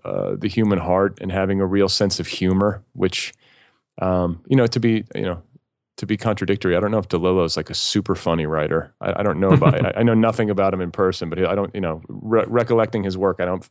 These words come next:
Speaker 1: think of it as, like, being super funny, but, um, I love that alchemy. So I think, like, a great writer, uh, can write tragedy and comedy in the same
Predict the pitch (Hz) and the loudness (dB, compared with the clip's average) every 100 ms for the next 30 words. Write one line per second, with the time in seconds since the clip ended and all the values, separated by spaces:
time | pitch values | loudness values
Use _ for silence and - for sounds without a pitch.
0 | _ - 95 87 80 80 82 - 90 87 | _ -6 -4 -4 -2 -2 -4 -4 -4 -2
1 | - 82 82 90 85 76 82 - - - | -4 -4 -4 -2 0 0 -4 -6 -20 -20
2 | - - _ - 98 92 82 - _ 127 | -20 -20 _ -2 0 0 -2 -8 _ 0
3 | 135 127 98 101 107 107 95 98 - 113 | 4 4 2 0 0 0 -2 -6 -4 -4
4 | 113 113 - - - 110 104 117 110 107 | -2 -4 -8 -10 0 0 2 -2 0 -2
5 | 101 92 107 101 104 104 104 107 104 - | -2 -2 0 0 0 2 2 0 0 -8
6 | _ _ _ _ _ _ _ _ 107 101 | _ _ _ _ _ _ _ _ -2 0
7 | 95 90 80 - 120 107 101 - 113 107 | 0 -2 -6 -4 0 2 0 0 0 2
8 | 104 107 101 98 101 101 101 104 104 98 | 0 -2 -4 -2 0 2 2 0 0 -2
9 | 92 104 95 92 | -2 0 0 0